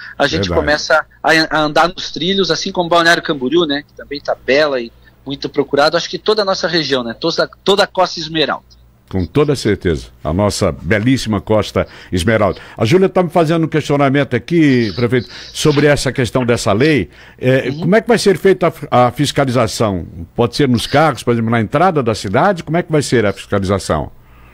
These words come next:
Speaker 1: Isso, Tigrão, a gente vai ter ali a vigilância sanitária. Claro, ali é,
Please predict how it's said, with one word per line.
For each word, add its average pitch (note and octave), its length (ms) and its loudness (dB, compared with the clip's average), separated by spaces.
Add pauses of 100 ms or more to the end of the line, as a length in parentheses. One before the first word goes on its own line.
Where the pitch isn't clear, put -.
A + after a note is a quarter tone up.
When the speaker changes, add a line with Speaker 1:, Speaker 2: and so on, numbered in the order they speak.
(140)
Speaker 1:
Isso, E3 300 0
Tigrão, C#3+ 340 2
a C3+ 40 0
gente D#3 220 -4
vai D3+ 200 2
ter C#3+ 160 0
ali B2+ 340 0
a A#2+ 100 0
vigilância B2+ 480 -2
sanitária. C3 720 0
Claro, F3 380 0 (160)
ali E3 260 -2
é, A3+ 80 -2